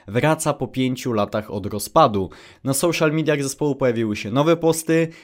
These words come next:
oprócz tego zespół zapytał, co fani powiedzą na coś w piątek.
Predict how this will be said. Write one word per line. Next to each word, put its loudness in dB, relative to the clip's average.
oprócz -2
tego -2
zespół -4
zapytał, -2
co -8
fani -4
powiedzą -2
na -2
coś -4
w -16
piątek. 2